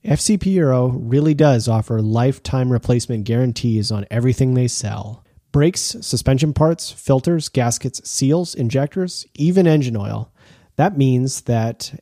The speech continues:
any of you drivers with junky race cars, if you buy F C P Euro parts and you crash on the racetrack and you break your control arms, you can mail them right back.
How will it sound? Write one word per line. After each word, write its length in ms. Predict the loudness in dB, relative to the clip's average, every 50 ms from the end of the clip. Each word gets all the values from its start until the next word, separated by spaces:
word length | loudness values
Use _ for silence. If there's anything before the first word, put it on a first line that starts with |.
| _ -2
any 240 | 0 2 4 4
of 80 | 4 4
you 320 | 4 4 4 4 4 2
drivers 520 | 0 0 0 0 0 2 2 0 0 -2 -2
with 340 | -2 0 -2 -2 -6 -10 -6
junky 340 | -2 0 2 2 4 4
race 220 | 4 4 4 2 0
cars, 400 | -2 -4 -4 -4 -4 -6 -6 -6
if 160 | -6 -4 0
you 140 | 0 0 2
buy 360 | 2 2 2 2 2 2 0
F 220 | -2 -2 -2 -2
C 180 | -2 0 0 0
P 140 | 0 -2 -2
Euro 260 | 0 0 0 0 -2
parts 540 | -2 -4 -6 -4 -4 -6 -8 -10 -14 -14 -10
and 140 | -8 -6 -6
you 100 | -6 -6
crash 520 | -6 -8 -6 -2 0 0 2 0 0 -2 -4
on 100 | -4 -4 -2
the 60 | 0
racetrack 640 | 0 0 0 -2 -4 -6 -6 -6 -4 -6 -6 -4
and 100 | -4 -2
you 80 | -2 -2
break 280 | 0 0 0 0 -2 -4
your 100 | -8 -8
control 420 | -6 -6 -6 -4 -2 0 0 0 0
arms, 380 | -2 -2 -4 -6 -8 -10 -14 _ _ _ _
you 180 | -2 0 0 2
can 180 | 4 2 2
mail 160 | 4 4 2 4
them 200 | 2 2 2 2
right 180 | 0 0 0 -2
back. 260 | -4 -8 -8 -10